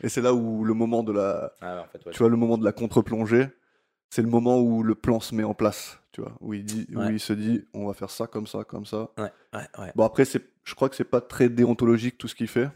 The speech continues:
Speaker 1: C'est un peu faire ce genre de piège. Je pense pas que tu puisses faire ça de nos jours, ou même de
Speaker 2: Même
Speaker 1: ces
Speaker 2: peut-être
Speaker 1: temps-là.
Speaker 2: pas des leurs, en fait, hein.
Speaker 1: <laughs> Ouais, voilà.
Speaker 2: Même pas dans leur jour à eux, je suis pas sûr, mais ouais.
Speaker 1: Mais en tout cas, voilà, je pense que ce qui s'est passé, c'est qu'il a, il a planté la lentille, il a mis la pomme de terre dans la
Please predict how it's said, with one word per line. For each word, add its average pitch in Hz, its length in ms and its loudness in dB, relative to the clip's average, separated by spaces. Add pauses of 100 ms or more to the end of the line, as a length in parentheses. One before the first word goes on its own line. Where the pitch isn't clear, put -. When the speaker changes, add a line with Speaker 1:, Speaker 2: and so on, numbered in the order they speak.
(100)
Speaker 1:
C'est - 140 -8
un 107 80 -4
peu 110 280 -2
faire 104 220 -6
ce 113 160 -12
genre 110 160 -10
de 110 80 -6
piège. 110 360 -2
Je - 80 -16
pense 101 200 -12
pas 120 120 -6
que - 60 -10
tu 117 120 -10
puisses - 180 -6
faire - 180 -2
ça 117 120 2
de 120 60 -4
nos 113 140 2
jours, 127 280 4 (540)
ou 107 120 -2
même 104 240 0
de - 80 0
Speaker 2:
Même 101 120 2
Speaker 1:
ces 120 60 4
Speaker 2:
peut-être 107 120 0
Speaker 1:
temps-là. 107 200 6
Speaker 2:
pas 113 40 2
des 120 80 2
leurs, 123 180 6
en 151 60 10
fait, - 120 6
hein. 180 160 8
Speaker 1:
<laughs> - 40 2
Ouais, 233 180 6
voilà. 127 180 2
Speaker 2:
Même 123 80 0
pas 156 80 10
dans 143 120 10
leur 127 120 8
jour 135 140 8
à 123 80 8
eux, 123 80 6
je 127 100 6
suis 127 100 0
pas 113 120 2
sûr, 147 200 -10
mais 104 440 -6
ouais. 101 100 -2
Speaker 1:
Mais 110 60 0
en 110 60 2
tout 113 100 -12
cas, 110 160 4
voilà, 104 220 2
je 104 120 -6
pense 107 240 -8
que 101 200 -8
ce - 80 -14
qui - 80 -12
s'est 107 120 -4
passé, 104 280 -4
c'est 113 140 -6
qu'il 95 200 -10
a, - 260 -10 (600)
il 120 120 -2
a 117 40 2
planté 123 280 2
la 117 120 6
lentille, 117 600 0
il 104 120 -6
a 107 40 -4
mis 107 100 -4
la 101 100 -2
pomme 107 200 -4
de 107 80 0
terre 107 280 -4
dans 78 120 -10
la 85 220 -10